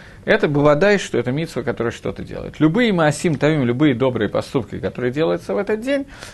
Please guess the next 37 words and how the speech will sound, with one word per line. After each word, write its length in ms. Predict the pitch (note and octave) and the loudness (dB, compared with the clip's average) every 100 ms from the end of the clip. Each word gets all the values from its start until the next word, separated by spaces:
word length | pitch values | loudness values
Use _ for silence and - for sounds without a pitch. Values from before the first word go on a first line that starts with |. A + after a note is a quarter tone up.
| - | -6
Лейлу 320 | D3+ F#3 G3+ G#3 | 4 4 6 2
Нишмато, 560 | F#3 - F3 F3 E3+ | 0 -2 -2 2 2
они 240 | D3 F#3 G#3 | 2 0 -2
помогают 680 | D3 C#3 B2+ F3 E3+ E3 - - - - - - | -4 -2 4 6 6 2 -16 -20 -20 -20 -20 -2
не 160 | A#2+ C#3 | 4 4
меньше 380 | E3+ F3 - B2+ | 4 2 0 -2
кадыша. 540 | G#2 E2+ F2+ - - - - - - - - - - | 0 -2 -4 -14 -16 -20 -20 -20 -20 -20 -20 -20 -16
Теперь, 340 | - G#2+ A2 - | -6 2 2 4
это 180 | B2 D#3+ | 2 4
понятно, 440 | D#3+ G3+ A#3 D3+ | 2 4 2 0
что 180 | - D3 | -2 -2
это 160 | C3 B2+ | 0 0
не 140 | C3 | -2
сатер, 520 | - B2 - G#3+ F#3+ - - - - | 0 -2 2 2 2 -6 -18 -18 -4
никак 320 | A2+ D#3 C3+ | 0 2 2
не 300 | A#2+ A2 F2+ - | 0 0 -2 -6
исключает 760 | - - - B2 - A3+ G#3 B2 | -10 -6 0 0 4 4 2 0
мингак, 520 | A#2+ A2+ E3 D3+ - | 0 2 2 0 -6
о 60 | - | -6
котором 340 | G#2+ A#2 A#2 | -2 -2 -2
мы 80 | D3+ | -2
говорили, 440 | G3+ A#3+ D4+ C#4 - - - | 2 2 2 -2 -8 -18 -18
что 200 | - G#3 | -2 2
есть 160 | A3 A3+ | 2 0
мингак, 340 | A#3 B3 B3 | 0 2 2
что 160 | - F#3+ | 2 2
во 120 | F#3 | 4
время, 920 | G3 G#3 G3 F#3 F3+ - F#2+ D3 C#3 | 4 2 2 2 2 0 0 2 4
э, 60 | C3+ | 4
йорцита 480 | G3 G#3 - F#3 D3 | 4 4 0 -2 0
говорится 460 | C3 C#3 E3 - | 2 4 4 0
кадыш, 400 | A#2+ G3+ A#3 G3+ - | 2 2 2 -2 -2
поэтому 300 | D#3+ E3 D3+ | -2 -2 0
кадыш 320 | A3 G#3 C#3 | 2 2 0
может 260 | C3 A2 | -4 -4
сказать 300 | - B2+ A2+ | 0 2 2
муж, 200 | F#3+ A#3+ | 0 0